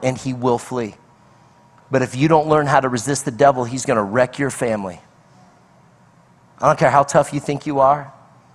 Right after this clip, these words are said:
I'm around a bunch of Navy seals. I got more seals in my church than anything. I don't care how tough you are trained up in the world. There's a spiritual battle that needs way different training. And God has sent someone equipped to train you with the spiritual warfare.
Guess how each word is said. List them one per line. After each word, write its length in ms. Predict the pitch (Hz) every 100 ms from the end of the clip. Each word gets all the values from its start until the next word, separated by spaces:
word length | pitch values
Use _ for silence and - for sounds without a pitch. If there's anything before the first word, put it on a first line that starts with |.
| _ _ _ _ _ _ - - -
I'm 160 | - 151
around 220 | 127 127
a 40 | 131
bunch 220 | 135 131
of 60 |
Navy 200 | 131 139
seals. 160 | 131 143
I 60 | 147
got 120 | 151
more 140 | 143
seals 360 | 143 156 143 139
in 40 |
my 140 | 139 131
church 280 | - 139
than 120 | - 123
anything. 380 | 120 110 101 - - _ _ _ _ _ _ _ _ - _ _
I 60 | -
don't 100 | 156
care 180 | - 170
how 140 | 156
tough 340 | - - 156
you 120 | 160 143
are 100 | 127
trained 340 | - 156 143
up 140 | 131
in 40 | 131
the 80 | 117
world. 320 | 120 127 110
There's 200 | 120 113
a 40 |
spiritual 420 | - - 143 -
battle 280 | 123 123 120
that 160 | 117 113
needs 240 | 123 113
way 180 | 110 131
different 300 | 120 120 117
training. 380 | - 113 107 87 _ _ _ - - - - _ _ _ _ _ _ _ - _ _ _ _ _ _ _
And 140 | 127 123
God 160 | 135
has 120 | 135 -
sent 300 | - 156 -
someone 420 | - 147 143 127
equipped 520 | 127 - - 147 127 -
to 100 | 113
train 400 | - 147 135 120
you 80 |
with 100 | 107
the 80 | 104
spiritual 500 | 107 - 131 117 123
warfare. 500 | 110 113 107 107 92